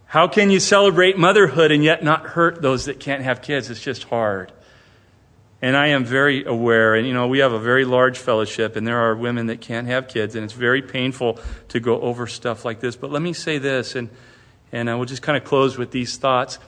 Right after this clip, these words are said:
It's not just women that can't have kids that are suffering. You know, there's a lot of families that have kids that are suffering. You know, I, I, um, in our family, you know, one of our kids, we've been in and out of the hospital, and,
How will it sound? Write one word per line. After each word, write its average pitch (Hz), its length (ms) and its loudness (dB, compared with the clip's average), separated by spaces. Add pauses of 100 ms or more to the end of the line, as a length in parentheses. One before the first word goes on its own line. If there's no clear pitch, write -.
(220)
It's - 240 -4
not 160 460 0
just 160 500 -4
women 143 440 -2
that 131 140 -10
can't 135 300 -10
have 127 320 -10
kids 120 360 -10
that 107 100 -8
are 95 80 -10
suffering. 98 760 -12 (1800)
You 151 100 0
know, 185 120 4
there's 170 160 2
a 151 80 0
lot 160 180 2
of 180 100 -2
families 170 420 -6
that 143 120 -8
have 160 400 -10
kids - 400 -12
that 110 220 -14
are 101 100 -12
suffering. 92 720 -16 (2750)
You 139 80 0
know, 143 100 4
I, 147 100 4
I, 139 280 0
um, 120 420 -2 (160)
in 127 140 -4
our 139 160 2
family, 110 540 -4
you 147 120 -10
know, 117 140 -4
one 123 220 -2
of 123 100 -4
our 127 100 2
kids, 120 300 -6
we've 117 160 -6
been 123 160 -2
in 135 120 -4
and 131 120 -4
out 127 100 0
of 123 60 0
the 117 100 0
hospital, 127 680 0
and, 104 120 -4